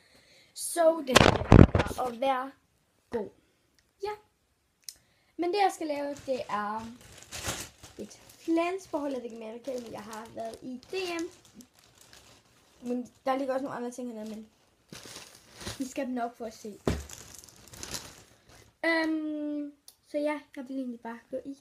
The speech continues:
gang. Ja, hvis jeg bare trækker op, så er det første, der ligger ud for mig, det var en, jeg købte i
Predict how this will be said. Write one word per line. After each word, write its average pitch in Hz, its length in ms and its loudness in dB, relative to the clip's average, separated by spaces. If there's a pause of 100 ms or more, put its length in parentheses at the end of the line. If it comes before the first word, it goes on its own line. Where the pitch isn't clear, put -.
(100)
gang. - 180 -18 (340)
Ja, - 80 -10 (260)
hvis 359 300 -6
jeg 330 140 -4 (120)
bare 302 380 -2
trækker 302 1200 -2 (320)
op, 392 320 -2 (1080)
så 381 120 -2
er - 20 2
det 359 80 0
første, 330 180 0
der 330 60 0
ligger 320 220 -6
ud 320 40 -6
for 330 120 -10
mig, 285 260 -6
det 269 200 -8
var 277 200 -4
en, 285 280 -4
jeg 240 200 -6
købte 269 640 -10
i 247 200 -6